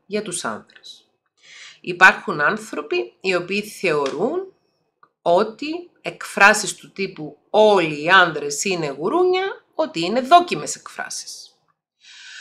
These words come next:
Το βιβλίο μου «Και οι άνδρες έχουν ψυχή» ξεκίνησα να το γράφω το δύο χιλιάδες έντεκα με αφορμή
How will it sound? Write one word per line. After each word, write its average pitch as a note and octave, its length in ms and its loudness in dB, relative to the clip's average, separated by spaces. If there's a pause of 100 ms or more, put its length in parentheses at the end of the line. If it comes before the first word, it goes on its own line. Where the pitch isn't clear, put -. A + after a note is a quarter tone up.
(1300)
Το F3+ 160 -6
βιβλίο F3+ 600 0
μου D#3+ 220 -2
«Και E3 140 -6
οι D3+ 140 -2
άνδρες F#3 380 4
έχουν F3 200 -8
ψυχή» D#3 500 -8 (340)
ξεκίνησα G3+ 600 -2
να D3+ 100 0
το D3 100 -6
γράφω D#3 320 -2
το C3+ 120 -10
δύο F3+ 120 -4
χιλιάδες D#3 480 -8
έντεκα C3+ 640 -8 (480)
με F3 220 2
αφορμή D#3+ 840 0